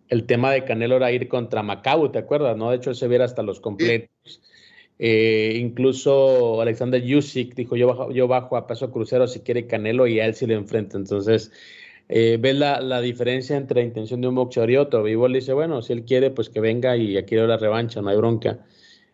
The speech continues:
Speaker 1: Así como, bueno, si quiere, bueno, y si no, pues no tengo intenciones. Y otros que sí buscan su payday, como dice el Canelo, ¿no? Entonces,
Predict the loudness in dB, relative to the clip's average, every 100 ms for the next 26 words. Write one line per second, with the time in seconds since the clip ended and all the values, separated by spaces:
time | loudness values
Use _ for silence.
0 | _ -8 -4 0 2 2 0 0 -4 -6
1 | -8 -2 2 2 2 0 -2 -4 -6 -4
2 | -4 -2 -2 -2 -2 -2 -2 0 0 -2
3 | -10 _ _ _ _ 0 0 2 -4 -4
4 | -4 -4 -2 -4 -2 -2 0 2 2 0
5 | -2 -6 -6 -4 -4 -2 -2 0 0 0
6 | -2 -2 -4 0 0 -2